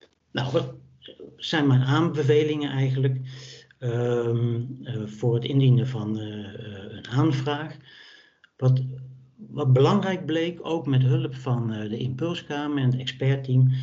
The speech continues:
is dus zoek naar een, eh, heel concreet en scherp afgebakend projectgebied.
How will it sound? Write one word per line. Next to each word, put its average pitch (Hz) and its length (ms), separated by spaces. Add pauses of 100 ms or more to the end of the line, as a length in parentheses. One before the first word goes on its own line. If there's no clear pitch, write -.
is 135 160
dus 131 200
zoek 147 220
naar 127 300
een, 120 260
eh, 110 80
heel 107 400
concreet 151 640
en 123 140
scherp 147 480
afgebakend 127 720
projectgebied. - 840